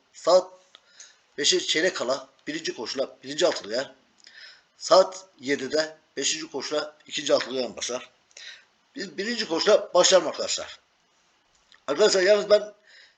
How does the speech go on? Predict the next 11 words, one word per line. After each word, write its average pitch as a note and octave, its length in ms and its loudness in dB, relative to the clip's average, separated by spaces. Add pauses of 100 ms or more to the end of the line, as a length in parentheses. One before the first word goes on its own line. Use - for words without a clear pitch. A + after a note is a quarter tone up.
(140)
birinci G3+ 260 0
altılıyanın G3 420 2
üzerine G3 200 0
yorum F3 240 2
yapacağım. D3+ 440 -4 (300)
Çünkü G#3 180 -12
de G#3 140 4 (340)
Ankara G3 540 0
çalışmamı F#3+ 460 -2
tam G3+ 220 -2
bitirmedim. D#3+ 540 -8